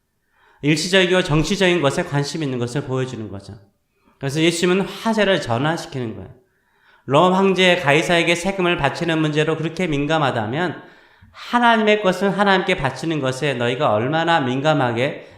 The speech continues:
생각하며 살고 있느냐, 이렇게 되묻고 있는 거죠.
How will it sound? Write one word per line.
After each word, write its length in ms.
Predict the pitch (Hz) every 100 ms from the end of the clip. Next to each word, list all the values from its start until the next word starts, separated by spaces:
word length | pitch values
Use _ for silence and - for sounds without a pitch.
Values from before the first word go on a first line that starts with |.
| -
생각하며 680 | 127 - 190 185 180 135 143
살고 420 | 147 - 202 202 180
있느냐, 600 | 135 127 127 123 123 - - -
이렇게 280 | 127 127 127
되묻고 440 | 120 135 143 139
있는 220 | 107 107
거죠. 220 | 98 95